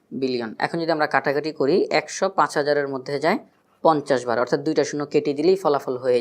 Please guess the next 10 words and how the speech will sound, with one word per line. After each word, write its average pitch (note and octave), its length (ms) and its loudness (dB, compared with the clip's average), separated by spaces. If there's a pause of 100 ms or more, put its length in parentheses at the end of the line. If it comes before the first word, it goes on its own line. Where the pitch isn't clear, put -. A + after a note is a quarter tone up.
যায় A2 140 -2 (440)
পঞ্চাশ C#3+ 500 2 (840)
বিলিয়ন। A#2 440 -2 (440)
তাহলে F3+ 280 6
আমরা F3 220 4
বলতে D#3+ 340 4 (100)
পারি B2 200 2 (500)
পাঁচ F3+ 200 10 (100)
হাজার D3+ 220 6 (100)
কোটিতে C#3 420 0